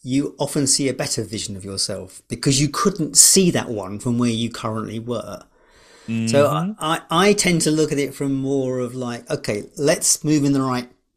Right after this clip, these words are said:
Speaker 1: trajectory to where we wanna get to," because sometimes something better might turn up on the way.
Speaker 2: Oh, yeah. You know, and some people say, "You, well,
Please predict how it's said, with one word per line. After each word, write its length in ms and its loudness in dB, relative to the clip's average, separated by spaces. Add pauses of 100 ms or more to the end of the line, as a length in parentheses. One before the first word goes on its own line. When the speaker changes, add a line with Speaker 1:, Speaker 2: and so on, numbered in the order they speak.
Speaker 1:
trajectory 1000 -2 (480)
to 100 -10
where 100 -2
we 80 -6
wanna 220 -10
get 300 -14
to," 260 -10
because 320 0
sometimes 520 0
something 340 -4
better 360 -4
might 220 -12
turn 300 -6
up 260 -12
on 100 -6
the 80 -10
way. 540 -14 (480)
Speaker 2:
Oh, 260 -4
yeah. 360 -10 (440)
You 60 -10
know, 100 -8
and 100 -6
some 140 -2
people 240 -4
say, 380 -4
"You, 400 -14
well, 340 0